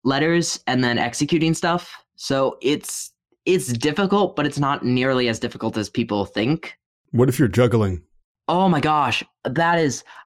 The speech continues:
Speaker 1: I, I can't really. I am an, I'm a decent juggler at best and wildly incompetent at worst. Uh, but, uh, there are actual people who ha-,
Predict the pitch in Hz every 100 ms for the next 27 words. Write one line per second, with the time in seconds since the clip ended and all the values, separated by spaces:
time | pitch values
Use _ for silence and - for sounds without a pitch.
0 | - 151 156 151 170 - 165 143 120 104
1 | 110 101 98 - 135 135 127 - 117 117
2 | - _ - 131 139 110 123 123 147 135
3 | 131 131 123 - - 107 - - 107 139
4 | - - 120 113 107 - 98 101 98 113
5 | 131 135 110 110 104 113 123 120 113 107
6 | 95 85 165 127 101 - - - - -
7 | 110 113 98 - - - - 123 120 -
8 | - 123 131 151 151 190 143 135 151 147
9 | 127 - 147 113 107 120 113